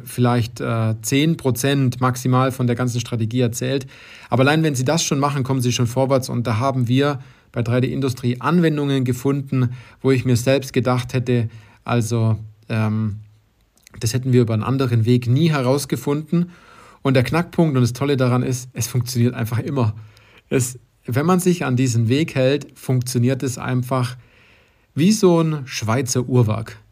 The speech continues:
Es läuft einfach. Es läuft präzise, es läuft gut und es kommt immer das gleiche Ergebnis raus.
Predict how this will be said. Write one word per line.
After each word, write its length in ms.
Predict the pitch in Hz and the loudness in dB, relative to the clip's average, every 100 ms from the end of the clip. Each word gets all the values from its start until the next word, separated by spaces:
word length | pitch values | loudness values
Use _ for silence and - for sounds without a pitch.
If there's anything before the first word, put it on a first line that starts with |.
| - | -10
Es 160 | 117 - | -6 0
läuft 320 | 127 123 123 | 2 2 -2
einfach. 460 | 110 101 - 107 - _ - | -6 -6 -8 -10 -16 _ -18
Es 100 | - | -4
läuft 240 | 127 123 | -2 0
präzise, 560 | - 110 - 156 160 156 | -2 -6 -4 -2 0 0
es 180 | 156 - | -2 -2
läuft 200 | 120 - | -2 0
gut 200 | 180 139 | -2 0
und 80 | 110 | 0
es 140 | - | 0
kommt 160 | 107 101 | -4 -2
immer 160 | 117 | -2
das 140 | 107 - | -2 -2
gleiche 260 | 113 92 | -6 -4
Ergebnis 460 | 107 107 104 104 - | -2 -2 -4 -8 -10
raus. 260 | - 110 | -12 -14